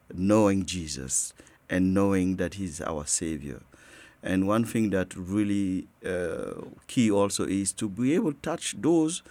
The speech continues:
who da-, cannot read the Bible,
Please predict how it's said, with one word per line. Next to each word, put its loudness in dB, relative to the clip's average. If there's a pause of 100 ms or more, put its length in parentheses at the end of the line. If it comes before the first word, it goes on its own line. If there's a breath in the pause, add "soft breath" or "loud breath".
(280 loud breath)
who 2
da-, 4
cannot -2
read 2
the -2
Bible, -2